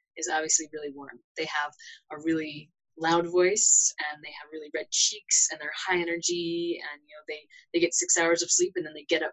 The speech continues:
for a ten-mile run. You're like, "That's, like, hot, hot, really movement."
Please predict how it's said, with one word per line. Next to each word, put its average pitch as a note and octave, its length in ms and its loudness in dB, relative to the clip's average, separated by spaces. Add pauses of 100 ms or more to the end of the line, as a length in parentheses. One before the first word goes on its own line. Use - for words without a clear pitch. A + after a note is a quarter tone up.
for D#3+ 80 0
a D3+ 80 -6
ten-mile D#3 360 -4
run. D3+ 240 -6
You're D3 120 -16
like, D3 100 -14
"That's, D#3 160 -4
like, D#3 140 -6 (160)
hot, F3 120 -6 (200)
hot, E3 160 -2 (420)
really - 320 0
movement." D#3 320 -14